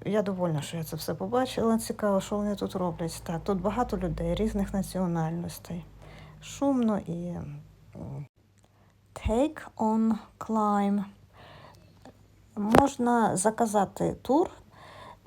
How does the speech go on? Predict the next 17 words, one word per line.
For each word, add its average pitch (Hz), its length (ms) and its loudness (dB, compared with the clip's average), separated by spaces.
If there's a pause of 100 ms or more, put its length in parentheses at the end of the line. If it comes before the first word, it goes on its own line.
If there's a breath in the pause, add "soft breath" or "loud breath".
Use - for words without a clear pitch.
е, 185 340 0 (300)
і 208 220 2
ходити 226 420 0
там 196 380 2
зверху 185 680 2
на 180 140 2
даху. 165 500 -2 (420)
Е, 175 260 -4 (2000)
тут 277 220 0
от 208 160 0
написано, 214 680 2 (340)
е, 156 40 0
ззаді 175 380 0
тут - 260 -10
написано, 233 520 0
що 214 580 2 (920 loud breath)
зробите 233 960 4